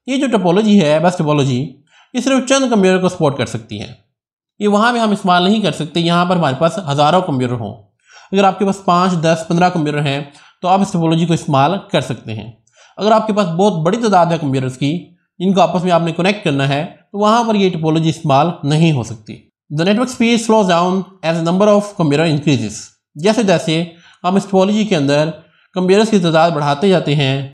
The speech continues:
तो इस टोपोलॉजी की जो स्पीड है वो आहिस्ता आहिस्ता कम हो जाती है। तो ये हमारे पास थी बस टोपोलॉजी। नेक्स्ट बात करते हैं स्टार टोपोलॉजी क्या होती है। स्टार टोपोलॉजी, all computer in star topology are connected with a central device called hub।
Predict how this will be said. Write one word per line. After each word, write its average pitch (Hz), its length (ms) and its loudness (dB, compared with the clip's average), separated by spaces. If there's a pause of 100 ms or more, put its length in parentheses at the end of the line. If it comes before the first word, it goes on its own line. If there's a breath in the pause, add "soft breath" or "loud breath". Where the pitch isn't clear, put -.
(120)
तो 208 60 -2
इस 208 160 0
टोपोलॉजी 208 300 2
की 220 100 2
जो 214 80 2
स्पीड 214 300 0
है 160 240 0
वो 170 100 0
आहिस्ता 165 280 0
आहिस्ता 156 380 -2
कम 156 140 0
हो 131 100 -4
जाती 104 280 -8
है। 107 120 -12 (1120)
तो 240 60 -4
ये 254 160 2
हमारे 165 200 2
पास 165 160 -4
थी 190 80 2 (100)
बस 160 240 -2
टोपोलॉजी। 110 440 -8 (720)
नेक्स्ट 240 280 -4
बात 214 200 2
करते 214 200 -2
हैं 240 100 0
स्टार 190 320 2
टोपोलॉजी 135 380 -4
क्या 113 140 -6
होती 101 220 -8
है। 101 160 -14 (840)
स्टार 214 220 2
टोपोलॉजी, 190 460 -2 (520)
all 262 260 2
computer 226 420 0
in 214 100 2
star 196 320 2
topology 151 520 -4 (340)
are 160 180 0
connected 208 680 0
with 151 160 -2
a 151 60 -2
central 180 460 0
device 147 520 2 (180)
called 143 420 2
hub। 135 200 -2